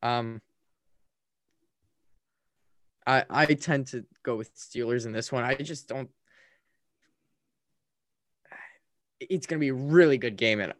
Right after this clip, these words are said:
I will one hundred percent be tuning in for it. But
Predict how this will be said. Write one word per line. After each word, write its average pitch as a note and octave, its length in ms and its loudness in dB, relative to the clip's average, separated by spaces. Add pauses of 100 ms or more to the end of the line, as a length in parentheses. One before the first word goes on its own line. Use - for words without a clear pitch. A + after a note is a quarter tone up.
(280)
I C#3+ 140 0
will C3 400 0
one A#2+ 200 2
hundred C3 300 2
percent A#2 480 -4
be A#2 140 -2
tuning A2 380 -2
in G2+ 100 -6
for G2+ 280 -20
it. F2 100 -20 (160)
But A2 240 -12